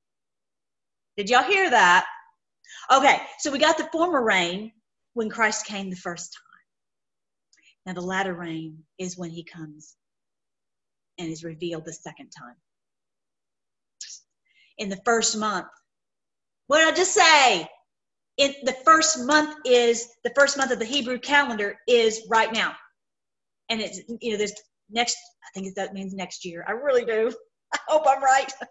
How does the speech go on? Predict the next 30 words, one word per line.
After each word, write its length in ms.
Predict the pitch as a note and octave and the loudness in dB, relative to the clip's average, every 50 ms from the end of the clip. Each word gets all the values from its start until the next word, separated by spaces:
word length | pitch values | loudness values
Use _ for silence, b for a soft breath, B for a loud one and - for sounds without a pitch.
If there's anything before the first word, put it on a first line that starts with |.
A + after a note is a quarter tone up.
| - | -6
<laughs> 240 | - - C5+ - - | 0 0 2 4 6
I 120 | C4 E4 | 6 6
really 260 | F4 F4+ G4 G4 F4+ D#4 | 6 6 4 2 2 2
do 120 | F4+ G#4 | 2 0
think 260 | - - G4+ G4 F#4+ | 2 2 2 2 2
I'm 100 | E4 D4 | 2 2
right. 180 | D#4+ F#4 A4+ A#4 - | 4 4 2 2 0
That's, 140 | D#4+ D#4+ - - - | -6 -8 -8 -6 0
everything 400 | - D#4 G4 B4 - F4+ F4 F#4 | 0 2 2 2 0 -2 -6 -6
points 300 | - F4+ E4+ E4+ E4+ - | -4 -2 -2 -2 -2 -6
to 80 | - C#4 | -8 -2
that. 220 | A3+ G#3 F3+ - - - - B B B B B B B B | 0 2 2 2 0 -6 -14 B B B B B B B B
"And 160 | C#4+ C4+ C#4 | 0 0 0
the 60 | B3+ | -2
vats 580 | A3 G#3 B3+ C4 D4 E4+ F#4 - - - - _ _ _ _ _ _ _ | 0 2 2 2 2 0 -2 -6 -10 -16 -18 _ _ _ _ _ _ _
shall 260 | - - C4+ A#3 - - | -4 0 0 2 2 4
overflow 840 | B3+ C4+ C4+ C4 B3+ - - - C#4 C4+ B3+ A3+ G3 E3 D3 D#3 - _ _ _ _ _ _ _ - | 2 4 4 2 0 -2 -4 -8 -2 2 2 2 2 0 -6 -8 -14 _ _ _ _ _ _ _ -4
with 180 | G#3 G3 F#3+ | -4 -4 -2
new 200 | F#3 G3 G3+ G3+ | -2 -2 -2 -2
wine 380 | F#3 F#3 F#3 F3 F3 F3 F3 D#3+ | -2 -4 -4 -4 -4 -6 -8 -12
and 120 | E3 E3+ D#3+ - | -14 -14 -14 -12
oil." 320 | E3+ D#3+ D3+ C#3+ D3 D3 _ _ _ _ _ _ _ _ _ _ _ _ _ _ _ _ _ _ _ - - | -12 -12 -12 -14 -16 -18 _ _ _ _ _ _ _ _ _ _ _ _ _ _ _ _ _ _ _ -4 -2
Anything 960 | B3+ C4+ D4 E4 F4+ F4+ F4+ F4+ - _ _ - D4+ C#4+ C#4 C#4 C4+ C4+ B3 | 0 0 2 2 2 2 0 -2 -10 _ _ 0 2 2 2 2 0 -2 -6
you 420 | - - G3 A#3+ B3 A#3+ A#3+ A#3 - - | -10 -8 -6 -4 -2 -2 -2 -4 -6 -4
lack, 300 | G3+ G3+ E3+ D3 - - - - _ _ _ _ - | -2 -2 -2 -2 -4 -8 -16 -20 _ _ _ _ -2
anything 560 | C#4+ D#4 F4+ G#4 G4+ G4+ - F#4+ F4 E4 E4 | 0 0 2 0 0 0 0 0 0 0 2
you 240 | D4+ D#4 D#4+ D#4+ C#4+ | 2 2 2 2 2
lack 320 | C4 A3 F3+ D#3+ D#3+ - - - - _ _ _ _ _ - | 2 2 2 0 -2 -6 -14 -20 -20 _ _ _ _ _ -6
will 200 | A3 A3 G#3 - - | -6 -4 -4 -4 -6
overflow. 580 | F#3+ F#3+ F#3+ F#3 F#3 F3 F3+ - - E3 C#3+ | -4 -4 -4 -4 -6 -8 -10 -12 -16 -16 -16